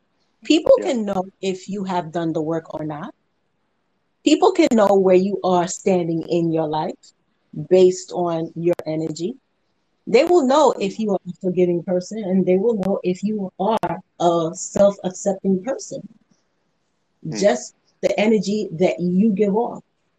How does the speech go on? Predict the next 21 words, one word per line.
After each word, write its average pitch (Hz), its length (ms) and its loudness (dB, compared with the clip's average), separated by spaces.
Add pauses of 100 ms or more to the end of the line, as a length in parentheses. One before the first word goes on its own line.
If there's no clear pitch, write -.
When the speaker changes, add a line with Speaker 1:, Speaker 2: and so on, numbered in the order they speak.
(120)
Speaker 1:
says 190 400 2
it 185 80 4
all. 190 320 -2
It's 180 180 0
language. 226 760 -2 (580)
Speaker 2:
Yeah. 98 140 -10 (680)
And 147 100 4
I 151 40 2
feel 208 160 4
like 202 180 4
this 190 200 2
is 170 120 -2
also 170 300 2
where 147 260 2
honesty 143 600 -2
comes 113 320 -8
in 117 120 -6
and 107 160 -12
is 107 140 -10
very 113 220 -2
important, 107 400 -8